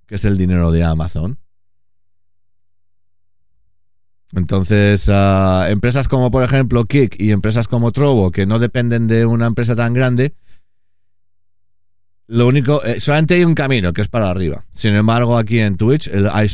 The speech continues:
ahora mismo solamente hay un camino, y es para abajo. A no ser que cambien un montón de cosas para beneficio, no de ellos, pero para beneficio de los espectadores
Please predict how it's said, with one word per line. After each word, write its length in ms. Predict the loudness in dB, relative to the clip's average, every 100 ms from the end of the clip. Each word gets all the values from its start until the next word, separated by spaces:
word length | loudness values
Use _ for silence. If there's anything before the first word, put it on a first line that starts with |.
| -2
ahora 240 | 0 2
mismo 320 | 2 2 2
solamente 260 | 2 0 2
hay 80 | 0
un 80 | 0
camino, 320 | -2 -2 0
y 80 | 0
es 80 |
para 140 | -2 -4
abajo. 340 | -6 -10 -12 -6
A 80 | -2
no 120 | 0
ser 140 | 0
que 100 | -2
cambien 420 | -2 -2 0 -2 -4 -12 -12 -8 0
un 200 | 4 4
montón 380 | 4 2 2
de 140 | 0 0
cosas 480 | 2 2 0 -2 -2
para 240 | 0 2
beneficio, 720 | 0 0 2 4 4 2 2
no 240 | 0 0 2
de 160 | 0
ellos, 320 | 0 0 0 0
pero 180 | 0
para 220 | 2 0 0
beneficio 460 | 0 0 2 2
de 40 | 2
los 80 | 0
espectadores 760 | 0 -2 0 0 0 0 -4